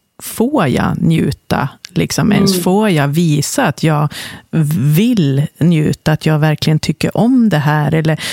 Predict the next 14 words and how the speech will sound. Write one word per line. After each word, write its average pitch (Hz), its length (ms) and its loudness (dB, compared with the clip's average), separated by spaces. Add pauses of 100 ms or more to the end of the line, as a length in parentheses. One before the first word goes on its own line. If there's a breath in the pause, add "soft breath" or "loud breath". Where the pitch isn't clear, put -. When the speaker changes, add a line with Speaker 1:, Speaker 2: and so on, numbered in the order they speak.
(120 loud breath)
Speaker 1:
ska - 180 -2
jag 165 120 2
liksom 151 400 0
hålla 160 400 0
tillbaka, - 880 -2
liksom? - 400 -4 (920)
Speaker 2:
Ja. 180 640 0 (800)
Och 208 120 0
en, 208 360 0
det 202 80 -6
där 220 220 0
också 208 240 -8
så - 120 -4
här, 185 220 -2